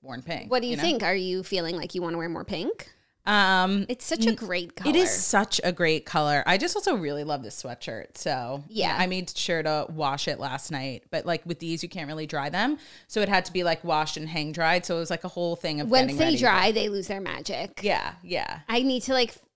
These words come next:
Speaker 2: not wash them at all, but, like, I get spit up on them.
Speaker 1: Oh,
Speaker 2: Like,
Speaker 1: I'm disgusting.
Speaker 2: yeah, so it doesn't work out.
Speaker 1: Every time I leave the house, I look down and I'm like, "How does this have a fucking stain on it?" Like,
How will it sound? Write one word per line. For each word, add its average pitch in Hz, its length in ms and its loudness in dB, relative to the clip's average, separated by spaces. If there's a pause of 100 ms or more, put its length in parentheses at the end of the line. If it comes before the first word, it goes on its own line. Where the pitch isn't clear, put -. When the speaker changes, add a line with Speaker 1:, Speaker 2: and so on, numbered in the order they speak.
Speaker 2:
not 226 520 -4
wash 202 240 0
them 202 160 0
at - 100 -4
all, 202 240 2
but, 220 140 4
like, 190 140 0
I 175 60 -6
get 170 220 -6
spit 339 240 0
up 302 120 2
on 294 180 2
them. 269 200 2
Speaker 1:
Oh, 208 40 8
Speaker 2:
Like, 202 100 8
Speaker 1:
I'm 190 140 2
disgusting. 170 680 -4
Speaker 2:
yeah, 254 360 4
so 214 500 2
it 214 160 0
doesn't 208 360 0
work 190 200 -4
out. 220 540 2
Speaker 1:
Every 208 220 2
time 349 180 0
I 247 40 2
leave 208 140 -2
the 175 80 -2
house, 156 220 0
I 156 60 0
look 139 180 -4
down 139 240 -2
and 147 100 -2
I'm 143 80 -2
like, 139 160 -4
"How 147 140 -4
does 196 100 -4
this 220 160 -6
have 160 140 -8
a - 20 -12
fucking 131 320 -10
stain 110 300 -10
on 87 180 -8
it?" 67 160 -10
Like, - 220 -6